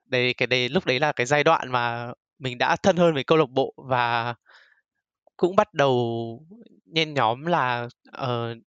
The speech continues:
train, ờ, cho, ừm, ban điều hành của nhiệm kỳ sau. Ờ, mình cảm thấy là mình đã có thêm được một chút tự tin và mình đã không chần chừ để mình nộp đơn ứng tuyển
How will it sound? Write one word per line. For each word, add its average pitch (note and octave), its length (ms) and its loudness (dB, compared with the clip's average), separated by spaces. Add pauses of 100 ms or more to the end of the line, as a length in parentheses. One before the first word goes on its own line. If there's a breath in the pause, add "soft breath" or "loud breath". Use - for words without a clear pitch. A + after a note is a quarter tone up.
(420)
train, D3 560 0 (380)
ờ, A#2+ 440 -4 (180)
cho, C#3+ 320 2 (280)
ừm, A#2+ 440 -14
ban C3+ 140 -2
điều B2 160 2
hành A2 300 -6 (180)
của G#2+ 140 -12
nhiệm A#2+ 160 -10
kỳ B2+ 120 -10
sau. D3 420 0 (1080 loud breath)
Ờ, B2+ 440 -2
mình A#2 480 -14 (440)
cảm G2+ 180 -4
thấy B2 180 -4
là B2+ 380 -2
mình A#2+ 240 -10
đã - 180 -2
có B2+ 160 0
thêm D#3 200 -2
được C#3+ 100 -2
một A#2+ 140 -6
chút - 200 -2
tự E3+ 180 -2
tin D#3 240 -2 (540)
và B2 360 -2
mình A#2+ 1160 -16 (240)
đã C#3 100 2
không E3 200 -2
chần C3 160 -6
chừ A#2+ 340 0
để G2+ 200 -10
mình A2 360 -14
nộp A#2+ 200 -4
đơn C3+ 320 0
ứng A#2+ 220 -12
tuyển G2+ 460 -4